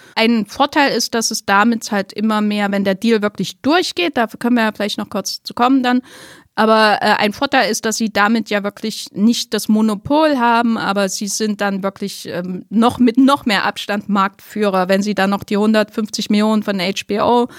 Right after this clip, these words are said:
Abonnenten bekommen und so weiter und so fort. Das führt dann dazu, dass man, glaub ich, noch,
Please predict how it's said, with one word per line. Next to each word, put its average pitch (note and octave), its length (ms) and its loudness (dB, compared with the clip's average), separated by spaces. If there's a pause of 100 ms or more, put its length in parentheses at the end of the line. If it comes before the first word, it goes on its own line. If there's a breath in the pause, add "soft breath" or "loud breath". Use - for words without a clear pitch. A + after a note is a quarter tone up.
(360 loud breath)
Abonnenten G#3+ 580 2
bekommen G3+ 440 0
und G3+ 160 0
so F#3+ 100 -6
weiter F3+ 240 2
und F3+ 80 -2
so - 100 -10
fort. G3+ 180 -2 (520 loud breath)
Das G#3+ 260 0
führt - 280 2
dann A#3 220 4
dazu, A3 480 2
dass A3 220 2
man, G#3+ 260 2
glaub G3 240 0
ich, G3+ 160 -8
noch, G#3+ 320 0